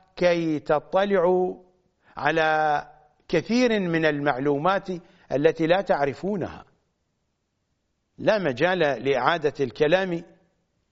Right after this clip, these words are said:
في مثل هذه الحلقة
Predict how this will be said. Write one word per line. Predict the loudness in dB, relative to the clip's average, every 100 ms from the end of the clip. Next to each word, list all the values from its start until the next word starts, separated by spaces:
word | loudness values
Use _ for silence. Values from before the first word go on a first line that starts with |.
| _ _ _ _ _
في | -6 -2
مثل | -2 0 0
هذه | 2 0 -2 -2 -2 -4 -8 _ _ _ _ _ _ -4
الحلقة | -2 -2 -2 0 -2 -4 -4 -4